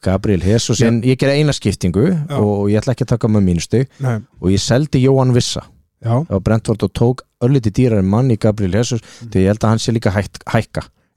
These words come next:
Speaker 1: í verði eftir, hérna, helgina.
Speaker 2: Hann
Speaker 1: Þannig
Speaker 2: mun
Speaker 1: að það er,
Speaker 2: klárlega hækka.
Speaker 1: það, já, möguleiki. Hann var á sex sjö,
Speaker 2: Og hann
Speaker 1: sex komma sjö.
Speaker 2: er náttúrulega bara huge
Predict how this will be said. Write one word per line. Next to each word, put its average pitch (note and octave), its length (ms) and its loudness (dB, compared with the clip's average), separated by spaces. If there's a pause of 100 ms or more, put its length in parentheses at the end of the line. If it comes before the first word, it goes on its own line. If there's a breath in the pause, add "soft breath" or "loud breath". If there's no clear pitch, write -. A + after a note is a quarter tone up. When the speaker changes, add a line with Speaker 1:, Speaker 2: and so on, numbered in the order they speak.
Speaker 1:
í F#2 120 0
verði F#2 360 2
eftir, G2 380 0
hérna, F#2 480 0
helgina. F2+ 300 -2 (760)
Speaker 2:
Hann - 160 2
Speaker 1:
Þannig - 40 2
Speaker 2:
mun C3+ 100 2
Speaker 1:
að - 20 -6
það A2+ 160 2
er, E3+ 120 2
Speaker 2:
klárlega C#3+ 100 2
hækka. A#2 320 0
Speaker 1:
það, - 20 -8
já, F2+ 280 0
möguleiki. G#2 720 2
Hann F#2+ 300 0
var A#2 280 2
á G#2 280 -2
sex - 320 -4
sjö, D#2 280 -2 (220)
Speaker 2:
Og C#3+ 80 0
hann C3 160 2
Speaker 1:
sex D#3 100 2
komma F#3 120 2
sjö. E3+ 140 4
Speaker 2:
er E3+ 40 0
náttúrulega D3 380 0
bara B2+ 180 2
huge - 1000 0